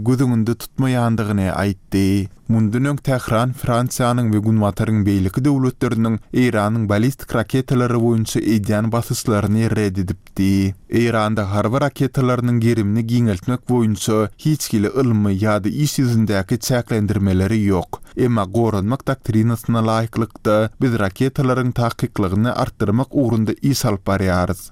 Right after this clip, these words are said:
Olaryň gerimini giňeltmek barada gurrun edilmeýär diýip, Iranyň howpsuzlyk boýunça Milli Geňeşiniň sekretary Ali Shamkhani çykyş etdi.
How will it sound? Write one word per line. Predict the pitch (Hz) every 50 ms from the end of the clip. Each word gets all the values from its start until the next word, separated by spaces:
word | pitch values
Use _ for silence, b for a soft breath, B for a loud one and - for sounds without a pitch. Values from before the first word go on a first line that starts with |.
| - -
Olaryň | 135 123 110 104 101 123 143
gerimini | 143 143 147 131 123 113 110 120 120 117
giňeltmek | 117 123 131 123 107 95 90 - - 135 - -
barada | 127 127 123 117 107 101 113 110
gurrun | 107 107 107 107 - - 131
edilmeýär | 82 107 107 98 113 127 135 139 139 139 131 131 123 113 110
diýip, | 117 117 120 - - B B B B
Iranyň | - 135 127 123 107 104 98 101 104 98 90
howpsuzlyk | - 117 117 - - - 101 113 135 - - 135
boýunça | 139 135 127 120 - - 123 107
Milli | 107 104 104 113 120 131
Geňeşiniň | 131 143 139 131 127 120 - - 120 120 117
sekretary | - - - - 120 - - 110 101 101 101 104 104 107 104 B B B -
Ali | - 107 107 120 139
Shamkhani | 135 - 143 131 127 - - 127 110 104 101
çykyş | 107 113 - - - - - -
etdi. | 95 90 - - - - 98 104 104 104 104 104